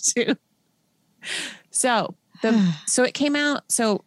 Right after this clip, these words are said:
Speaker 1: Passion of the Christ came out in two thousand four and remains to this day the highest grossing R-rated film of all time.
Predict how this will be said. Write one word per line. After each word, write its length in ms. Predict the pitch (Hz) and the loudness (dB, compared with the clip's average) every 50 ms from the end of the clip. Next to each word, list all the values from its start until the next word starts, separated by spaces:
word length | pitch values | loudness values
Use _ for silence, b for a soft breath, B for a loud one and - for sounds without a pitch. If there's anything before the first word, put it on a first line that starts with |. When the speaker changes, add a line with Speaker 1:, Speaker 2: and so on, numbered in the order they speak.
| _ _ - | _ _ -2
Speaker 1:
Passion 320 | 240 254 285 - - 269 | 0 2 2 2 2 4
of 60 | 269 | 2
the 100 | 254 226 | 2 2
Christ 320 | - - 180 175 170 - - | 0 0 0 2 0 0 0
came 220 | - 233 226 226 | 0 0 0 2
out 120 | 226 220 - | 0 0 2
in 80 | 196 | 0
two 140 | 185 - 202 175 | 2 2 2 2
thousand 340 | 180 170 170 165 180 165 | 2 2 2 2 2 0
four 420 | 165 - 160 151 147 151 147 151 156 B B B B B _ | 2 2 0 2 2 2 0 0 -2 B B B B B _
and 340 | 170 165 165 156 160 156 165 | 2 4 4 6 4 4 4
remains 800 | 160 160 160 170 180 196 202 202 196 196 190 190 190 196 - - | 2 4 4 4 6 6 6 6 6 8 8 6 6 4 2 0
to 140 | - - 170 | 0 2 2
this 220 | 160 160 165 - - | 2 2 2 2 2
day 400 | - 151 151 151 151 151 151 B B B B B B B B B | 2 0 0 0 0 -2 -4 B B B B B B B B B
the 100 | - 180 | -2 -2
highest 480 | 170 - 175 170 170 170 180 180 - - | 0 2 2 2 4 4 4 4 2 0
grossing 400 | - 160 160 160 - - 160 165 - | 2 2 2 2 2 0 0 0 0
R-rated 480 | 160 156 156 151 151 151 151 156 151 - | 2 2 2 4 2 2 2 2 0 0
film 260 | - 151 143 143 147 | 0 0 2 4 2
of 100 | 147 143 | 2 2
all 180 | - - 139 143 | 2 2 2 2
time. 460 | - - - 139 - - - - 185 | 0 0 -2 -2 -2 -2 -2 -4 -4